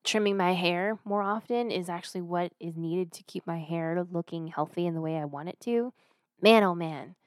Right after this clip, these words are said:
so underrated. I know m-, a lot of you are probably already, like, you already know this. Like, "Why are you telling us this? We know this already." Sorry. It's just not so evident to me, and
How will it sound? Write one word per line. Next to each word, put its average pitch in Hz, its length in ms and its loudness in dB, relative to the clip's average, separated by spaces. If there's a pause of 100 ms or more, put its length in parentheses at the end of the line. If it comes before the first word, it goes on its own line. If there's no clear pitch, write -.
(720)
so 220 140 2
underrated. 175 480 0
I 202 100 6
know 262 180 12
m-, 247 200 8
a 196 100 8
lot 196 240 8
of 208 80 0
you 214 120 6
are 196 40 6
probably 180 460 -2
already, 160 360 -2
like, 151 220 -10
you 170 140 0
already 170 220 6
know 143 160 2
this. - 240 0
Like, 143 120 -8 (100)
"Why 151 140 -2
are 170 40 0
you 170 120 -2
telling 147 300 -8
us 135 80 -16
this? 135 220 -12
We 156 100 -4
know 151 220 -4
this 147 180 -12
already." 139 400 -14 (580)
Sorry. 165 400 0 (220)
It's 233 140 6
just 262 160 0
not 233 160 2 (340)
so 190 640 2
evident 180 440 0
to 240 100 -4
me, 247 400 -4
and 180 360 -2